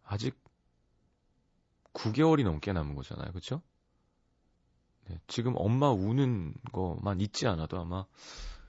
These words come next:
편하게 안 쉬게 될 겁니다. 음, 성공할 수 있어요. 그 웃게 해드려야 될 거 아니에요. 그쵸? 저는 사실은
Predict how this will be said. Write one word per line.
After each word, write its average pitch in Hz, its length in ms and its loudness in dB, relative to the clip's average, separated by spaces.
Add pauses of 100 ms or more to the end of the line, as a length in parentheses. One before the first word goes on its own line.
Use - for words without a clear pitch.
(540)
편하게 123 560 2 (280)
안 101 180 0
쉬게 123 260 2
될 90 120 0
겁니다. 87 440 -6 (380)
음, 92 160 -8
성공할 143 360 2
수 - 140 -6
있어요. - 380 -10 (540)
그 139 280 2
웃게 151 340 2
해드려야 151 260 4
될 98 140 2
거 90 140 -4
아니에요. 71 180 -6
그쵸? - 300 -10 (1700)
저는 113 400 4
사실은 151 580 2